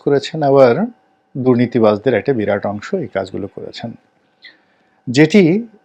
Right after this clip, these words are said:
এবারের যে পবিত্র ঈদুল আজহার যে উৎসব, এটিকে ম্লান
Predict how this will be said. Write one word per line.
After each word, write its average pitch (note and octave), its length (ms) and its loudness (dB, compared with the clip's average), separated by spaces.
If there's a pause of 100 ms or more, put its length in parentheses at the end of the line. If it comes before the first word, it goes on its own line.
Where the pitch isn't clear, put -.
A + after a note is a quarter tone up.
(160)
এবারের D#3+ 480 6 (420)
যে G#2+ 120 -2 (760)
পবিত্র C3 300 4 (220)
ঈদুল D3+ 220 2 (200)
আজহার A2+ 420 0
যে G#2+ 140 -4
উৎসব, - 440 -8 (960)
এটিকে B2+ 300 -2 (160)
ম্লান A2 260 0